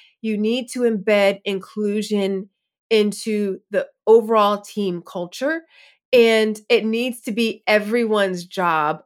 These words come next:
not just the one or two quote unquote diverse talent team members that you've got on the team.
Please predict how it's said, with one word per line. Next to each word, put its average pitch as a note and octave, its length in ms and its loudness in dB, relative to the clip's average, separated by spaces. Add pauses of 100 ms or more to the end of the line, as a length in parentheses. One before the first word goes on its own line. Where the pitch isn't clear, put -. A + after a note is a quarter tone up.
not G3+ 340 0
just G3 480 -2 (340)
the G#3+ 140 2
one G#3+ 720 2
or G3+ 320 2
two G#3 720 -2 (560)
quote A3 240 0
unquote A3 360 0
diverse G3 560 2
talent F3+ 440 -2 (180)
team G#3 200 -4
members F3 360 0
that - 120 -4
you've E3 140 -8
got C3 200 0
on B2 80 -6
the F#2+ 120 -10
team. - 340 -14